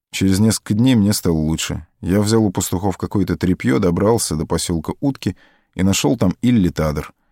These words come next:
Остальное вам известно. Некоторое время все молчали. Потом человек деревенского вида с длинными волосами до плеч сказал: «Не понимаю, как это он не помнит прошлой жизни?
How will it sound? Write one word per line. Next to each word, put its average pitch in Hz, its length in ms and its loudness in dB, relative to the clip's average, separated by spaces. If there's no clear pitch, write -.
Остальное 87 540 0
вам 85 280 2
известно. - 400 -8
Некоторое 104 540 2
время 120 300 4
все - 260 -2
молчали. 87 640 -2
Потом 123 280 0
человек 110 380 4
деревенского 98 640 2
вида 113 260 4
с 82 80 0
длинными 90 460 4
волосами 85 500 0
до 80 160 -2
плеч - 400 -6
сказал: 78 520 -4
«Не 113 160 2
понимаю, 135 600 6
как 120 260 6
это 110 180 6
он 113 160 8
не 117 80 8
помнит 120 380 4
прошлой 101 400 2
жизни? 71 440 -4